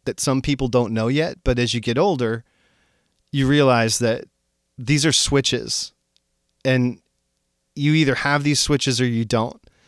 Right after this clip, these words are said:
She lacks all those fail-safes. Cobain lacked all those fail-safes. You never get them. You have to learn that this, this car that you're driving, it doesn't have brakes. So you gotta figure out a way to safely drive a car that doesn't have brakes. You can do it,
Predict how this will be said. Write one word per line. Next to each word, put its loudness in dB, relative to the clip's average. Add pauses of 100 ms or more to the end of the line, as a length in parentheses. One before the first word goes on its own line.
(260)
She 2
lacks 0
all 2
those 0
fail-safes. -6 (140)
Cobain 0
lacked -2
all 2
those -6
fail-safes. -10 (420)
You 0
never 2
get -2
them. -10 (360)
You 0
have 0
to -4
learn -2 (600)
that 0 (880)
this, -2
this -2
car 2
that 2
you're -4
driving, 0 (220)
it -6
doesn't 0
have -2
brakes. -2 (720)
So -10
you -2
gotta 4
figure 0
out 4
a 4
way 4
to 0
safely 0
drive 0
a 0
car 0
that -4
doesn't -2
have -8
brakes. -4
You -6
can -2
do 6
it, -8